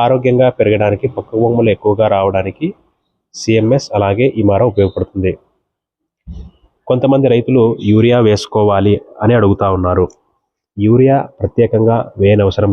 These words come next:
లేదు. ఎన్పికే ఎరువులలో యూరియా అనగా ఎన్ నత్రజని మిశ్రమం కలిగి ఉంటుంది కాబట్టి వేయనవసరం లేదు. మోతాదుకు మించి వేసినా కూడా దోమ ఎక్కువగా వ్యాప్తి చెందే ప్రమాదం ఉంటుంది.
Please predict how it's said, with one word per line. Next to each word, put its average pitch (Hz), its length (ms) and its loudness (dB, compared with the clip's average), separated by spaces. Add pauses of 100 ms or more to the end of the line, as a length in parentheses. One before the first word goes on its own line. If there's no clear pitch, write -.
లేదు. 95 200 2 (300)
ఎన్పికే 127 480 0
ఎరువులలో 107 360 2 (1120)
యూరియా 113 420 2 (140)
అనగా 101 280 0 (720)
ఎన్ 107 200 0 (400)
నత్రజని 104 520 0 (200)
మిశ్రమం 107 400 0 (1080)
కలిగి 101 280 0
ఉంటుంది 95 320 0 (100)
కాబట్టి 98 400 -2 (720)
వేయనవసరం 104 540 0 (100)
లేదు. 90 200 0 (420)
మోతాదుకు 123 600 0
మించి 107 280 -2 (640)
వేసినా 107 460 0 (100)
కూడా 113 220 2 (480)
దోమ 110 180 2 (140)
ఎక్కువగా 107 360 0
వ్యాప్తి 95 240 -2 (100)
చెందే 98 280 0
ప్రమాదం 95 420 0
ఉంటుంది. 92 340 0